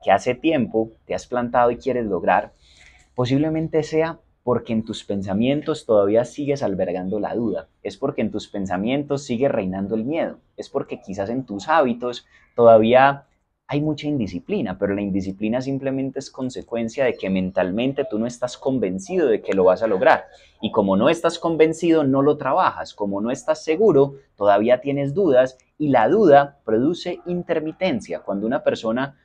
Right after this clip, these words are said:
no está convencida de que va a lograr algo, su nivel de esfuerzo es muy variable, ¿vale? La fe, por ejemplo, y la certeza de que algo grande va a pasar en tu vida, de que tú vas a conquistar el éxito, de que tú vas a lograr tu meta,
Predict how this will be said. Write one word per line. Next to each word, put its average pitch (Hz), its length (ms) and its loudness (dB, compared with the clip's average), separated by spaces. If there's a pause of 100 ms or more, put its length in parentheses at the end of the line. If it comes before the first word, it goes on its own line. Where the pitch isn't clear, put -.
(120)
no 139 100 2
está 143 280 -2
convencida 135 760 2
de 113 160 2
que 98 100 -6
va 98 120 2
a - 20 0
lograr 127 320 4
algo, 110 400 4 (220)
su - 240 -6
nivel 117 340 2
de 135 60 0
esfuerzo 123 640 0 (320)
es 113 180 -2
muy 156 300 0
variable, 123 600 0 (680)
¿vale? 104 280 -2 (420)
La 180 200 -2
fe, 180 260 0
por 180 180 -2
ejemplo, 131 500 0
y 117 40 0
la 107 160 2
certeza 120 760 -2 (160)
de 98 160 -2
que 113 100 -2
algo 123 260 2
grande 151 320 0
va 143 120 2
a 139 80 -10
pasar 131 260 -4
en 131 140 -4
tu 104 160 -4
vida, 117 240 2
de 92 160 0
que - 120 -14
tú 143 180 -2
vas 143 140 2
a 143 100 -4
conquistar 98 500 -8
el 120 120 0
éxito, 113 500 -2 (180)
de 95 100 -4
que 98 80 -2
tú 110 160 -2
vas 131 160 4
a 139 60 4
lograr 123 360 4
tu 143 120 -4
meta, 117 420 -2